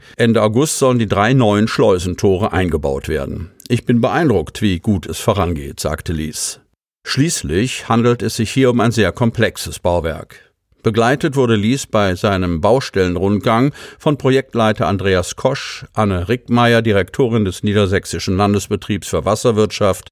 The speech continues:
Küsten- und Naturschutz, kurz N L W K N, dem S-P-D-Landtagsabgeordneten Oliver Lottke und Martin Kogge, dem Leiter der N L W K N Betriebsstelle Stade.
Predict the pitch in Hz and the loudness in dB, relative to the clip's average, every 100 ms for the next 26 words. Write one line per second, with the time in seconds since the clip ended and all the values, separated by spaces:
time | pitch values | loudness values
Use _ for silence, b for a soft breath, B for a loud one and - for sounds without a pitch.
0 | - 151 - - 107 87 - 85 - 139 | -2 0 0 -4 -2 -2 -4 -6 0 2
1 | 127 147 131 - 151 143 - 120 117 98 | 2 0 -2 -2 0 0 0 0 0 2
2 | 95 92 107 104 117 151 139 113 110 113 | 0 0 -2 0 0 0 0 2 2 2
3 | 170 - 156 131 120 120 135 - 123 - | 0 -2 -2 0 2 2 0 -6 -10 -10
4 | - - 101 104 - 120 - 104 120 117 | -12 -8 -2 -2 -2 -4 -2 0 2 2
5 | 123 139 139 - 123 113 104 98 104 92 | 4 2 0 -2 -2 0 0 0 0 -4
6 | - 135 123 120 117 156 143 151 156 123 | 0 2 2 0 0 2 2 0 0 2
7 | 110 120 117 104 107 123 85 104 98 - | 2 2 2 2 0 0 -2 -2 -2 -4
8 | 127 - 101 95 120 - 80 69 69 71 | -6 -4 -4 -4 -6 -4 -4 -4 -10 -16